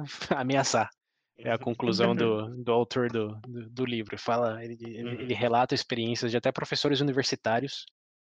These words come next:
Speaker 1: que tinham esse perfil, né, e quando caminhavam no parque universitário, ele sentia que as pessoas atravessavam a rua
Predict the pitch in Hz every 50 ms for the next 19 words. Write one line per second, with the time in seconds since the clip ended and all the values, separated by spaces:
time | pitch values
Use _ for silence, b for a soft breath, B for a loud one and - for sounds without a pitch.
0 | _ - - 120 - - 127 131 139 131 - - - - - 120 117 - - -
1 | 113 127 147 - _ _ _ _ 120 120 113 - - 127 131 - - 131 127 120
2 | 120 123 127 120 135 131 120 - _ 123 123 135 - - 143 131 131 131 - -
3 | 127 - - 117 120 127 127 127 - - 131 - 135 - - 110 - - - -
4 | 123 120 120 - 120 110 113 - - 113 117 127 123 101 101 113 117 123 127 127
5 | 123 117 110 113 117